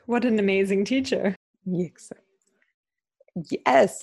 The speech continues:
Speaker 2: and your body can be a very good guidance to learn from yourself. If I'm like this, maybe I'm in situations or I'm living in modes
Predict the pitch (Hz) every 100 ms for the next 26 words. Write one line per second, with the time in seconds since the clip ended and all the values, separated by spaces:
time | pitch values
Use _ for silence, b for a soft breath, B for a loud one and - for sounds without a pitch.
0 | - 202 156 151 147 160 139 - 156 -
1 | - 143 175 170 175 170 156 160 196 196
2 | 190 180 170 - 139 139 139 135 135 -
3 | 170 165 151 139 139 139 _ _ 147 139
4 | 143 139 - 139 131 - - B B B
5 | 220 - 190 185 180 180 170 - 185 277
6 | 247 - 180 185 226 233 269 254 - 214
7 | 202 196 175 - 160 - 143 170 226 -
8 | 254 254 240 196 185 170 160 160 190 214
9 | 226 202 165 151 160 190 208 -